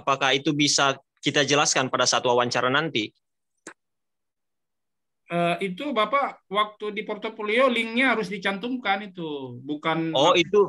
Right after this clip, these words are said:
Speaker 1: Aduh, saya nggak
Speaker 2: Maaf.
Speaker 1: cantumkan.
Speaker 2: <laughs>
Speaker 1: Saya
Speaker 2: Ya, linknya.
Speaker 1: saya
Speaker 2: Linknya.
Speaker 1: lupa.
Speaker 2: Iya, linknya. Jadi, eh, nanti mungkin dimotivasi Bapak bisa apakan itu.
Speaker 1: Iya,
Speaker 2: Kan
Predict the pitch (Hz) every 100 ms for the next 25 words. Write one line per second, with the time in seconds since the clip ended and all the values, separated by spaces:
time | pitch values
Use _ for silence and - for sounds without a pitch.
0 | - - 139 135 135 135 135 139 139 139
1 | 131 131 135 135 135 143 156 143 135 -
2 | 156 139 123 131 156 160 147 139 135 127
3 | _ _ - - - 339 127 135 160 165
4 | 151 139 127 127 _ - _ - 180 156
5 | 165 170 139 127 120 _ _ _ _ 151
6 | 156 147 135 135 135 156 185 180 156 143
7 | 127 131 143 160 277 285 185 _ _ _
8 | _ _ _ _ - _ _ - _ _
9 | - 190 196 208 208 208 269 285 277 208
10 | 208 233 269 254 233 240 240 233 220 -
11 | 262 233 208 196 190 - 190 190 202 190
12 | 165 160 135 127 120 _ _ _ _ _
13 | _ _ _ - - _ _ _ 117 131
14 | 208